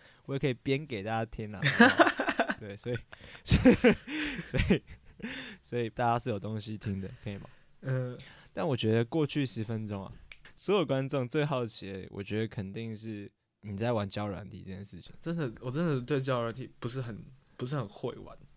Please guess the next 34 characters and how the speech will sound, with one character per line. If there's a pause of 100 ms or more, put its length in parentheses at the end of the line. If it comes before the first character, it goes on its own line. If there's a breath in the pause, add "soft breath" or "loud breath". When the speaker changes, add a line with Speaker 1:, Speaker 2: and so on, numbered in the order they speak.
Speaker 2:
我
真
的
不
知
道
怎
么， (640 soft breath)
怎
么
好
好
的
玩
它，
Speaker 1:
那
你
可
以
跟
我
分
享
一
下，
Speaker 2:
你
知
道
吗？ (520 soft breath)
Speaker 1:
你
现
在
觉
得